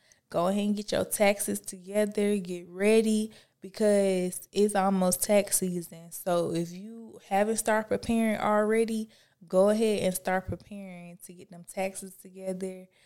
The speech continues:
um, because it's, it's that season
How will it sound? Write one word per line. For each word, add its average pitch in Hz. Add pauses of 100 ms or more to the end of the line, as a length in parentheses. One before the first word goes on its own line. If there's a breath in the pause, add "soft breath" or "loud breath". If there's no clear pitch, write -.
(280 soft breath)
um, 175
because 175
it's, 190
it's 185
that 180
season 175